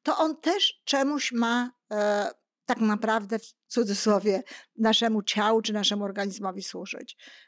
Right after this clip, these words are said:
Może chodzi o to, żeby coś zrobić rękami. Może jesteśmy osobami, które nie mają zbyt dużego poczucia własnej wartości, nie czują się dobrze w różnego rodzaju sytuacjach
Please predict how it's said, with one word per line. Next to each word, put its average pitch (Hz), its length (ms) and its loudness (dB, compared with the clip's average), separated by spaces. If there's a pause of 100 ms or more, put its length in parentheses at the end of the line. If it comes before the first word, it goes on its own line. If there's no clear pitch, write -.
(120)
Może 277 200 2
chodzi 359 240 0
o 349 60 0
to, 330 140 -4
żeby 277 200 -2
coś 262 220 0
zrobić 233 360 -2
rękami. 208 520 -6
Może 233 380 0 (420)
jesteśmy 254 480 -2
osobami, 247 580 -2
które 240 460 -2
nie 226 120 0
mają 233 320 0
zbyt 214 280 -2
dużego 220 400 -2
poczucia 226 400 -4
własnej 214 460 -2 (360)
wartości, 214 1080 -4
nie 214 180 0
czują 254 300 2
się 269 140 0
dobrze 202 360 -2
w 190 40 -10
różnego 196 380 -8
rodzaju 190 320 -6
sytuacjach 202 840 -8